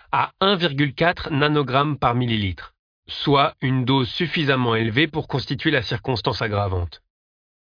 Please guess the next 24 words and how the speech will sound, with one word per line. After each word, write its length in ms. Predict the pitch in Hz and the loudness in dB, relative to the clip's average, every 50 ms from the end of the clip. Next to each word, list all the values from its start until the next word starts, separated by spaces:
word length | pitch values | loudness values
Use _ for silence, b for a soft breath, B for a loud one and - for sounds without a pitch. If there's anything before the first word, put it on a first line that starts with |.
| _ _ - | _ _ -18
Saïd 560 | - - - 139 131 135 135 139 131 - - - | -10 -4 -2 0 2 4 2 2 0 -2 -6 -6
était 220 | 131 107 - 127 | -6 -4 -2 0
mal 200 | 120 117 110 107 | 0 0 0 0
barré. 400 | 104 104 101 95 90 87 78 - _ _ _ _ _ _ _ _ _ _ _ _ _ _ _ _ - | 0 0 0 0 -2 -4 -6 -8 _ _ _ _ _ _ _ _ _ _ _ _ _ _ _ _ -4
Mais 400 | 123 127 131 135 135 135 - - - | 0 2 2 4 4 2 0 0 -2
il 140 | 135 123 | -2 -2
s'était 300 | - - 139 123 - 135 | -2 -2 -2 -2 0 2
offert 360 | 131 131 127 - - 151 127 127 | 2 2 2 0 0 -2 0 0
les 100 | 123 107 | -2 -2
services 400 | - 143 127 117 127 135 123 120 | -2 -2 -2 0 0 -2 0 0
d'Alfred 400 | 127 120 113 - - 127 113 - | -2 -2 -2 -2 -4 -6 -4 -2
Cordier, 480 | - 131 123 123 120 120 110 95 - _ _ _ _ _ _ _ - | 0 0 0 2 0 0 -2 -2 -6 _ _ _ _ _ _ _ -4
l'avocat 460 | - 127 131 127 131 139 113 - 131 | -2 0 0 2 0 0 2 0 0
des 120 | 120 123 110 | 0 -2 -2
causes 220 | - 131 113 - | -2 -2 -4 -2
perdues, 400 | - 127 117 104 104 101 95 80 - _ _ _ _ _ _ | -2 -2 -2 0 0 -2 -4 -4 -6 _ _ _ _ _ _
qui 80 | - - | -2 0
avait 160 | 131 127 131 | 0 0 0
préparé 400 | 107 139 135 110 147 139 139 139 | 0 0 0 2 2 2 2 2
sa 140 | - 139 127 | 0 0 0
défense 520 | 123 131 127 - - 156 156 151 147 - - | 0 0 0 2 2 2 2 2 0 -4 -2
en 160 | - 135 123 | -2 -2 -2
trois 340 | - - - 127 120 101 98 | 0 0 0 0 2 0 -2
axes. 380 | 85 82 - - - - - | -4 -6 -8 -12 -18 -20 -20